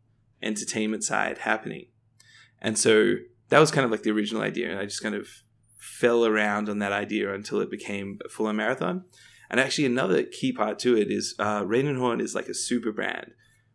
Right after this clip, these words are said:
which means that they do very specific,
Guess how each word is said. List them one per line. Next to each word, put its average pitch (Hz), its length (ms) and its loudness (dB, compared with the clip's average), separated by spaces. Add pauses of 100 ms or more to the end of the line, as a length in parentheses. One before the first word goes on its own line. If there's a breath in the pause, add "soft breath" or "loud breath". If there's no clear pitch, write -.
which - 540 -2
means 110 300 -2
that 101 120 -2
they 107 460 0 (1040)
do 123 240 2
very 117 220 4
specific, 110 720 -4